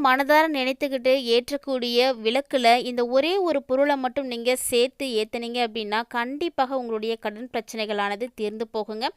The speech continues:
அந்த ஒரு பொருள் என்ன, தீபம் ஏற்றக்கூடிய அற்புதமான நேரம் என்ன அப்படின்றத பத்தி எல்லாம்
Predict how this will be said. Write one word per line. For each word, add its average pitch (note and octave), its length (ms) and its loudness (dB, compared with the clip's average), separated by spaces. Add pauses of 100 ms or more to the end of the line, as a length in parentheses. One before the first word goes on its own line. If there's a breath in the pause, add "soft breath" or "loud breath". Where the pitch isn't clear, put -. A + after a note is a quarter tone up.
(360 loud breath)
அந்த D#4+ 380 2
ஒரு C#4 280 4
பொருள் C#4 320 0
என்ன, A#3 540 -2
தீபம் C4+ 320 -4
ஏற்றக்கூடிய A#3 680 -4
அற்புதமான C4 720 0
நேரம் C#4+ 440 -2
என்ன A#3+ 240 -4
அப்படின்றத A3 380 -4
பத்தி G#3+ 240 -6
எல்லாம் A3+ 320 -2